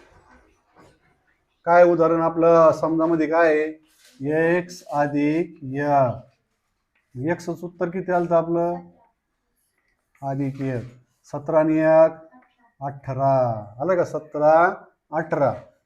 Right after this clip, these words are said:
तिसरी नैसर्गिक संख्या. तिसरीला काय लिहू मग? नुसतं ती.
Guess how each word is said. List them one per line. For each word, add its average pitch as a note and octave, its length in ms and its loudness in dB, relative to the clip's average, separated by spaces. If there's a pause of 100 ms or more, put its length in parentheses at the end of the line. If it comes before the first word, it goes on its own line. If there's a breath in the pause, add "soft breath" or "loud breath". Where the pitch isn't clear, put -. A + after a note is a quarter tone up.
(120)
तिसरी G#3 320 -6
नैसर्गिक F3 440 -2
संख्या. C#3 340 -8 (480)
तिसरीला F3+ 360 -4
काय F3+ 180 2
लिहू F3+ 180 2
मग? E3+ 260 2
नुसतं F3+ 380 -4
ती. E3+ 680 -8